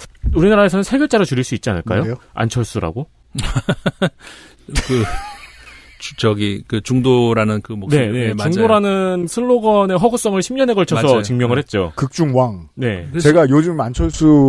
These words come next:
Speaker 2: 의원에 관련해서 제일 관심 있는 건 그거예요. 어딜 가나 분란을 일으켰거든요.
Speaker 3: 음.
Speaker 2: 왜 여기선 이렇게 승질 안 내지?
Speaker 3: <laughs>
Speaker 2: 요즘 제 궁금증이에요.
Speaker 3: 음.
Speaker 2: 언젠가 답을 얻겠어요.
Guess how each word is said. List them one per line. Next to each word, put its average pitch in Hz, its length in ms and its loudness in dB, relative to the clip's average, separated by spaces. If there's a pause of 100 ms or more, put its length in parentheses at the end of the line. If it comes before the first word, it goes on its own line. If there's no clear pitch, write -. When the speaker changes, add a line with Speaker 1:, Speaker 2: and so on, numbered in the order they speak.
(240)
Speaker 2:
의원에 127 540 4
관련해서 113 460 2
제일 113 200 4
관심 107 320 0
있는 101 160 -2
건 95 140 -4
그거예요. 71 520 -8 (640)
어딜 117 260 0
가나 160 160 4
분란을 110 380 0
일으켰거든요. 90 600 -2
Speaker 3:
음. 101 300 0 (220)
Speaker 2:
왜 104 140 6
여기선 107 280 2
이렇게 90 220 2 (100)
승질 135 340 4
안 71 120 0
내지? 73 260 -2 (280)
Speaker 3:
<laughs> - 800 -8
Speaker 2:
요즘 156 320 4
제 147 120 2
궁금증이에요. 113 840 2
Speaker 3:
음. 120 80 -10
Speaker 2:
언젠가 110 300 0
답을 82 240 -6
얻겠어요. - 360 -16